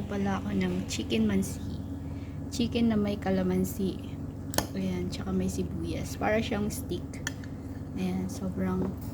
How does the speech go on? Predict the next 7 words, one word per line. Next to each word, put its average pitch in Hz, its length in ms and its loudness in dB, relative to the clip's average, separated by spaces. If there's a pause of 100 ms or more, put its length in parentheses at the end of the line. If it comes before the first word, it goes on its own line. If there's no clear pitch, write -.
(1000)
ano 196 160 4
niya, 185 320 2
tender. 180 400 0 (1120)
Ayan 262 320 0
guys, 220 480 0
itsura 208 400 -2
niya. 190 240 2